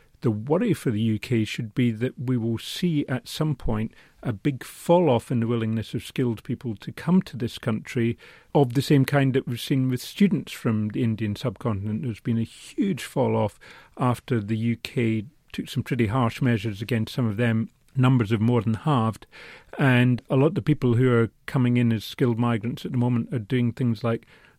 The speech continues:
running I T systems at city banks. I think we need those people. I think there would be common consent that a lot of those people's skills are badly needed. And there does have to be a concern that if the U K continues to behave like this,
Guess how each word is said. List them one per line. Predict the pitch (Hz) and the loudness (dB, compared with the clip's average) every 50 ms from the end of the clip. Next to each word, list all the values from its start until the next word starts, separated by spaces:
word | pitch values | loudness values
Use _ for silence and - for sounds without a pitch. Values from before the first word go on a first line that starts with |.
| _ | _
running | - 131 120 117 113 110 | 0 2 2 4 4 2
I | 113 117 113 | 2 2 0
T | 107 - - 135 117 | 0 0 0 0 0
systems | - - - 113 - - 120 110 101 117 | 0 -2 -4 -4 -2 -2 -2 -2 -2 -4
at | - - | -6 -4
city | - - - - | -4 -4 -2 -2
banks. | 113 98 131 127 117 110 - - - - | -2 0 0 0 0 -2 -4 -8 -14 -12
I | - | -8
think | - 160 - 254 | -6 -6 -4 -2
we | 143 113 110 | 0 0 2
need | 107 117 131 151 151 - | 2 2 2 2 0 -2
those | - 123 117 117 110 98 - - - - | -2 -2 0 0 -2 -2 -6 -8 -4 -2
people. | 156 151 - 113 107 | -2 -2 -2 -4 -4
I | 120 | -4
think | 113 127 151 | -4 -4 -4
there | 208 143 | -4 -4
would | 113 101 | -4 -2
be | 107 104 | -4 -4
common | - - 143 123 113 110 | -2 0 0 0 0 0
consent | - - 120 - - - - - 147 143 147 - - 120 | -2 -4 -8 -6 -6 -6 -4 -2 -2 -2 -2 -2 -2 -2
that | 120 120 | -2 -2
a | - | -2
lot | 123 120 117 | 0 0 0
of | 110 104 | 0 0
those | 110 110 107 - - | -2 -2 -4 -6 -6
people's | - - - - 120 113 | -6 -6 -4 -4 -4 -6
skills | - - - 127 117 110 104 | -4 -2 0 2 2 0 0
are | 117 | -2
badly | 101 120 113 113 107 107 110 107 | -2 0 0 0 0 0 0 0
needed. | 117 123 107 110 104 98 - - - - - - - - - | 0 0 0 0 -2 -4 -8 -18 -20 -20 -20 -20 -20 -12 -6
And | 208 143 131 | -2 0 0
there | 131 123 | 0 0
does | 104 - - 151 160 - - | 0 0 2 2 2 0 -2
have | - 151 139 - - | -2 -4 -2 -4 -4
to | 120 | -2
be | 107 113 110 | 0 0 0
a | 107 | -2
concern | - - 113 101 - - - 113 107 107 110 110 123 | -2 -4 -4 -4 -4 -2 -2 0 0 0 -2 -2 -4
that | 131 - - - | -6 -8 -6 -4
if | 170 - - - | -4 -4 -6 -6
the | - 147 | -4 -2
U | 117 110 113 110 | 0 0 0 -2
K | - - - 123 113 104 - - | -2 -4 -2 -2 -2 -2 -4 -6
continues | - 117 101 - - 143 151 160 139 - | -6 -6 -4 -2 0 0 2 0 -2 -4
to | - 113 | -6 -6
behave | 101 101 107 110 101 - | -4 -2 -2 -2 -4 -4
like | 120 107 113 - 123 | -4 -4 -4 -4 -4
this, | 117 110 110 - | -4 -4 -6 -8